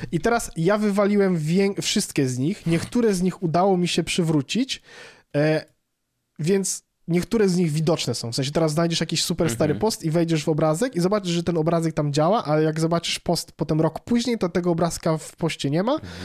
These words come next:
Speaker 1: i potem znowu obrazki z dzisiaj są w pełni widoczne. No i teraz dzieje się właśnie ta sytuacja, że,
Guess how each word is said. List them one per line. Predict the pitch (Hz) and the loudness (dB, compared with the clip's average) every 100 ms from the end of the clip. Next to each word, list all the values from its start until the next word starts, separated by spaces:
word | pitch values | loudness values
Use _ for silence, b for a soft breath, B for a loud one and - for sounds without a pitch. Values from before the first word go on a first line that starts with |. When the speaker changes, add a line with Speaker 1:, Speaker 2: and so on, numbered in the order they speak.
| B | B
Speaker 1:
i | 196 | -2
potem | 190 208 190 | -2 0 2
znowu | 185 208 190 | 2 2 2
obrazki | 175 180 180 - | 2 2 0 -2
z | 151 | -2
dzisiaj | 151 214 208 | 0 0 0
są | 185 180 165 | 0 0 0
w | |
pełni | - 175 156 | 0 0 2
widoczne. | 151 131 - - - B B B B | 0 -2 -4 -10 -18 B B B B
No | 175 | 0
i | 196 | 2
teraz | 220 202 | 2 2
dzieje | 180 226 | 2 2
się | - | 2
właśnie | 202 190 190 | 0 -2 -2
ta | 185 | -2
sytuacja, | - 185 139 - 151 160 | -2 0 0 0 0 0
że, | 151 151 | 2 2